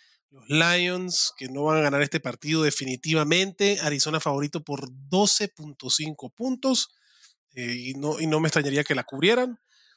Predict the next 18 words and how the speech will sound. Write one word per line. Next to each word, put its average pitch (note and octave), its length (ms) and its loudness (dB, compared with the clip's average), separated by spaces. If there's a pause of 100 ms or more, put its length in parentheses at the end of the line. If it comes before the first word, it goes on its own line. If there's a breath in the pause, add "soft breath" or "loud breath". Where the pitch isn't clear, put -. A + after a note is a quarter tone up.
(300 soft breath)
Y E3+ 60 2
una E3 160 4
línea F3 220 4
de F3 80 0
cuarenta C#3 340 0
y B2 80 -2
siete D3+ 320 2
punto C#3 400 -10
cinco. B2+ 320 -2
Arizona C#3+ 340 0
que D#3+ 140 0
de C3+ 140 2
verdad C#3+ 440 2
le D3 200 -4
cuesta F#3 600 2
ganar D3 280 0
en D#3+ 100 -2
casa E3 380 0